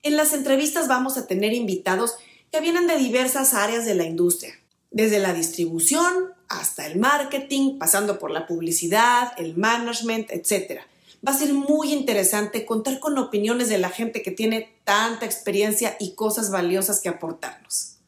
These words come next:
Los viernes vamos a tener episodios más cortitos,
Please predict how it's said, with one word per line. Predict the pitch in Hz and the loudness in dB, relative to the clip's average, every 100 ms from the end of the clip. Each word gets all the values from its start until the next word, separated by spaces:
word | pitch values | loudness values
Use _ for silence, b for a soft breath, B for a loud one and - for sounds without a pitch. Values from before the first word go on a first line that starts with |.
| _ - | _ 0
Los | 185 180 | 2 4
viernes | 240 269 262 262 | 4 4 4 0
vamos | 220 233 240 | 0 0 -2
a | 202 | -4
tener | - 190 220 | -2 -2 0
episodios | - 180 226 247 240 | -2 -2 0 0 0
más | 208 175 185 | 0 0 0
cortitos, | - 226 220 285 269 185 | 0 -2 0 -4 -2 -2